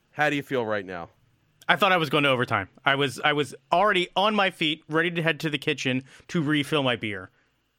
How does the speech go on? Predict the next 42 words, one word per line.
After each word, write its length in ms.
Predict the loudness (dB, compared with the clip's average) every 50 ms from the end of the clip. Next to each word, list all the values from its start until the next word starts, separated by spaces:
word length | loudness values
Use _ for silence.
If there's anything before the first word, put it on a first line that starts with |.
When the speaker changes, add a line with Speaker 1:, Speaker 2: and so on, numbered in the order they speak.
| _ _ _ _ _
Speaker 2:
And 280 | -2 -2 -2 -2 -6 -10 _ _ _
I, 100 | -2 0 2
like, 180 | 2 2 2 2
I 200 | 2 2 2 2
literally 500 | 2 2 2 2 4 2 2 2 0 0
thought 300 | 2 2 2 2 2 0
that 120 | -2 0
there 140 | 0 0 0
was 140 | 0 0 0
no 120 | 0 2
way 140 | 2 2 2
that 180 | 2 0 0
shot 220 | 2 2 0 2 2
went 140 | 0 0 0
in 80 | 0
when 100 | 0 -2
it 60 | -2
left 180 | -2 -2 -2 -4
his 140 | -8 -8 -6
hands. 260 | -6 -6 -6 -10 -16 -18 -18 -8 -2
And 100 | 2 4
I 160 | 4 4 4 4
was 160 | 2 0 0
very 300 | 0 2 2 2 2 2
observant 420 | 0 2 2 2 2 2 0 -2
tonight. 240 | -2 -2 -2 -2 0
I 140 | 2 2 2
felt 160 | 2 2 0
like 160 | 2 2 2 2
I 80 | 2
was 120 | 2 2 0
really 180 | 0 0 0
keyed 240 | -2 -4 -4 -4 -2
into 160 | -2 0 -2
the 80 | 0 0
game. 340 | 2 2 2 2 2 0 -4 -8 -16 -6 -2
I 80 | -2 0
was 100 | 2 2
able 160 | 2 2 2
to 80 | 0
pick 240 | -2 -2 -2 -2 2
up 220 | 2 0 0 -2